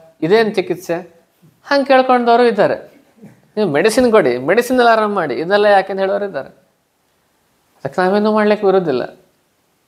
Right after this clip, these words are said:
ಅದು ಅವ್ರದ್ದು, ಅವ್ರ ಯೋಗ ಅದು ಅಲ್ವಾ?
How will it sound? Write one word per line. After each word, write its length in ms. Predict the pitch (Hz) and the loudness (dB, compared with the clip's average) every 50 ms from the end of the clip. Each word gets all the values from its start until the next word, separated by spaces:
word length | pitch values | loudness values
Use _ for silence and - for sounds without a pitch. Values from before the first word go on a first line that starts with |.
| _ _ _ _ _ _ _ _ _ _ _ _ _ _ _ _ | _ _ _ _ _ _ _ _ _ _ _ _ _ _ _ _
ಅದು 140 | - 190 220 | 0 2 2
ಅವ್ರದ್ದು, 540 | 233 247 247 247 214 175 143 131 113 - - _ _ _ _ _ _ | 2 2 0 0 -2 -2 -4 -6 -8 -10 -14 _ _ _ _ _ _
ಅವ್ರ 220 | 156 165 208 226 233 | -4 -4 -2 0 0
ಯೋಗ 300 | 202 170 139 127 127 123 | 0 2 0 0 0 -2
ಅದು 320 | 123 120 131 131 - - - _ _ _ _ _ _ _ _ _ _ _ _ _ _ _ _ - _ _ _ _ _ _ _ _ _ _ _ _ _ - - _ _ - | -4 -4 -6 -10 -14 -16 -20 _ _ _ _ _ _ _ _ _ _ _ _ _ _ _ _ -20 _ _ _ _ _ _ _ _ _ _ _ _ _ -20 -20 _ _ -2
ಅಲ್ವಾ? 260 | 139 139 139 143 139 | 0 2 2 2 0